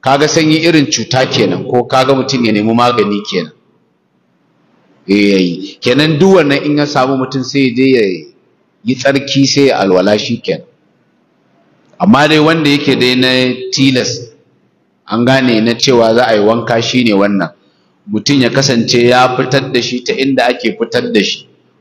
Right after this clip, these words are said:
kuma ana sharaɗantawa ya kasance daf'an ne, wato yana tunkuɗar juna. An gane?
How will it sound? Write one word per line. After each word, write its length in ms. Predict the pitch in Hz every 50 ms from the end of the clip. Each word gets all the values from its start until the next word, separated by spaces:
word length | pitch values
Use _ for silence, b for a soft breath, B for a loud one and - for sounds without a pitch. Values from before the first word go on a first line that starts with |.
| _ -
kuma 240 | 120 120 131 135
ana 240 | 131 143 147 143 127 120
sharaɗantawa 1000 | - - 139 135 143 135 - 131 123 113 107 110 - 135 123 123 117 117 117 117 117
ya 80 | 113 110
kasance 720 | - - 139 127 127 123 113 107 - - 117 110 107 98 95
daf'an 560 | 127 135 - - - - 117 113 107 95 85
ne, 140 | 82 78 - _ _ _ _ _ _ _ _ _ _ _ -
wato 340 | - 101 110 - - 113 117
yana 400 | 123 135 143 131 123 120 120 120 -
tunkuɗar 600 | 120 110 107 - - - - - 123 - - - -
juna. 440 | - 117 113 117 117 117 113 101 - - - - - - _ _ _ _ _ _ _ _ _ _ _ -
An 180 | 98 110 123 127
gane? 460 | 131 135 139 147 156 170 170 -